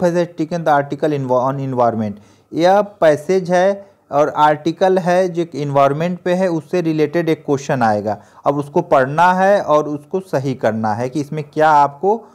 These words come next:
भरना है कि ए, बी, सी कौन से, ए, taken from article से लिया गया। तो इसका ऑप्शन चार का सी है, इसमें आपको मिल जाएगा, "See globalization another major cause of pollution।" ये जो दिया गया है यही करेक्ट आंसर है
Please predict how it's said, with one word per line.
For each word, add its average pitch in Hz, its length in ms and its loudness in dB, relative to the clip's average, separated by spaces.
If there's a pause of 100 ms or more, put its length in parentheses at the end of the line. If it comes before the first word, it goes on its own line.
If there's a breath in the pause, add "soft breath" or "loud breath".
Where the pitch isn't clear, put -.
(280 loud breath)
भरना 147 300 0
है 151 80 0
कि 156 320 -2
ए, - 20 -4
बी, 151 220 -4
सी 156 220 -6
कौन 151 280 -4
से, 170 280 -4 (460 soft breath)
ए, 151 340 0 (480)
taken 170 320 0
from 165 220 0
article 143 460 0
से 208 120 -2
लिया 165 260 2
गया। 117 220 2
तो 127 120 -6
इसका 147 320 2
ऑप्शन 156 300 -6 (100)
चार 156 240 4
का 156 140 -2
सी 165 300 -4
है, 170 200 0
इसमें 165 260 -4
आपको 147 300 -2
मिल 151 240 -4
जाएगा, 139 360 2
"See 165 240 -6
globalization 143 800 -2
another 143 320 -2
major 135 220 -4 (140)
cause 139 240 0
of - 20 -6 (100)
pollution।" 123 460 -2 (360 loud breath)
ये 143 100 -4
जो 143 140 -4
दिया 131 300 0
गया 165 260 2
है 180 320 -2
यही 151 240 -4
करेक्ट 143 380 -4
आंसर 131 440 -2
है 190 180 0